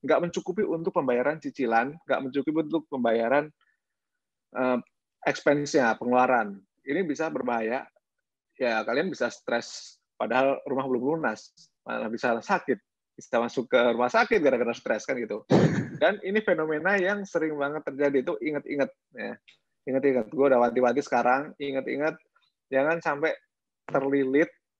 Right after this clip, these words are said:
gara-gara nggak bisa bayar cicilan. Nah, kemudian kalau ditanya gimana caranya milenial bisa dapet, eh, rumah,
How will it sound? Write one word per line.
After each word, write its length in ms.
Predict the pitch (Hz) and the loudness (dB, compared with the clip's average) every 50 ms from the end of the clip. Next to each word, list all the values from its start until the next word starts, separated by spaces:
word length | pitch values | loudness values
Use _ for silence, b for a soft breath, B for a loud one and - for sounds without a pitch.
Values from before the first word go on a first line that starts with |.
| _ _ _ | _ _ _
gara-gara 500 | - 123 127 123 120 117 123 123 139 143 | -4 -2 -2 0 0 0 0 0 0 0
nggak 200 | 131 127 110 110 | 0 -2 -2 -2
bisa 240 | 113 110 127 117 117 | -4 -4 -2 -2 -2
bayar 340 | 113 113 110 113 117 120 120 - | -2 -2 -2 -2 -2 -2 -4 -6
cicilan. 560 | - 123 - - 120 110 107 107 104 107 101 - _ _ _ _ _ _ _ _ _ _ _ _ _ _ _ _ _ _ _ - _ _ _ - | -10 -10 -8 -6 -6 -4 -4 -4 -6 -8 -12 -20 _ _ _ _ _ _ _ _ _ _ _ _ _ _ _ _ _ _ _ -20 _ _ _ -4
Nah, 220 | 151 139 131 - - - | -2 -2 -2 -2 -4 -6
kemudian 400 | 143 135 135 139 165 220 226 208 - b b b b b b b b b b b b b b _ _ _ _ _ _ _ _ _ _ _ _ _ _ - | -2 0 2 4 4 4 4 2 -4 b b b b b b b b b b b b b b _ _ _ _ _ _ _ _ _ _ _ _ _ _ 0
kalau 640 | - 196 214 226 247 269 262 262 254 247 247 247 - _ _ _ _ _ _ _ _ _ _ _ _ _ _ _ _ _ - | 2 4 6 6 6 6 6 4 2 0 -4 -8 -16 _ _ _ _ _ _ _ _ _ _ _ _ _ _ _ _ _ -16
ditanya 800 | - - 165 156 190 175 175 180 180 170 156 131 131 131 135 135 _ _ _ _ _ - | -8 -8 -6 -2 0 0 0 0 -2 -2 0 0 0 -2 -4 -8 _ _ _ _ _ -6
gimana 320 | 135 143 143 156 190 240 | -4 -4 -2 -2 -2 -4
caranya 640 | 254 - 208 190 170 143 123 117 107 104 110 117 131 135 _ _ | -4 -4 -2 -2 0 0 0 -2 -4 -6 -8 -10 -12 -14 _ _
milenial 560 | - 135 135 135 131 127 127 123 123 123 117 117 | -4 -2 0 2 2 0 0 0 -2 -2 -2 -4
bisa 320 | 117 - 127 117 117 113 101 _ _ _ _ _ _ _ _ _ _ _ _ _ _ _ _ _ - | -4 -2 0 0 0 0 -4 _ _ _ _ _ _ _ _ _ _ _ _ _ _ _ _ _ -4
dapet, 480 | 139 135 135 131 - - - 131 120 - _ _ _ _ _ _ _ _ _ _ - | -2 -2 -2 -2 -4 -2 -2 -2 -2 -2 _ _ _ _ _ _ _ _ _ _ -2
eh, 280 | 131 117 117 117 113 120 156 | 0 0 2 0 0 0 0
rumah, 300 | 196 208 139 90 - | 0 0 0 -4 -6